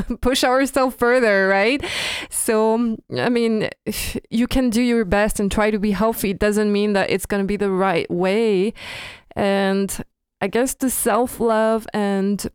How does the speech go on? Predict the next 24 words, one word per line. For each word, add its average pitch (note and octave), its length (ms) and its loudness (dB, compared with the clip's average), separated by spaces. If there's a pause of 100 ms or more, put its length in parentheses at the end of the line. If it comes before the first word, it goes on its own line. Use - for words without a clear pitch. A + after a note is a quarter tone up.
(200)
giving F#3 560 0
myself F#3 480 -2
some F#3+ 320 0
grace F3+ 640 0
elements B3+ 600 -2 (300)
were A3+ 220 2
not G#3+ 300 0
there F#3+ 180 2
yet. F3 340 0 (300)
<laughs> - 240 -4
They G3 240 -2
were G3 180 2
not F#3+ 280 0
quite F3+ 280 -2
there F3 200 0
yet. F3 280 0
So F#3+ 540 0 (180)
it A#3 140 -4
took - 180 -4
me B3+ 140 0
a B3 80 0
few B3 260 -2
kidney A3 460 0
failures G3 880 2